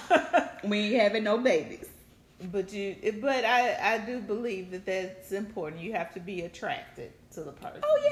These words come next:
Speaker 1: yeah, for sure. I think probably people are, I think sexual attraction is the first thing that people come together with.
Speaker 2: Mm-hmm.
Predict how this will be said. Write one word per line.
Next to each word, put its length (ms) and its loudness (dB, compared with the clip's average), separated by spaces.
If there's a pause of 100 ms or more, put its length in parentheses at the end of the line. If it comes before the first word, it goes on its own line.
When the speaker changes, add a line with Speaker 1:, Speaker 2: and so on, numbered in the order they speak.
(160)
Speaker 1:
yeah, 60 0
for 140 -4
sure. 480 -6 (600)
I 80 2
think 240 -4
probably 720 0 (720)
people 360 -2
are, 140 0 (400)
I 60 -4
think 260 -4
sexual 540 -4
attraction 680 -6 (400)
is 180 -4
the 100 -12
first 520 -6 (540)
thing 320 -8
that 160 -14
people 500 -12 (1900)
come 160 -8
together 500 -14
with. 180 -18 (600)
Speaker 2:
Mm-hmm. 440 -10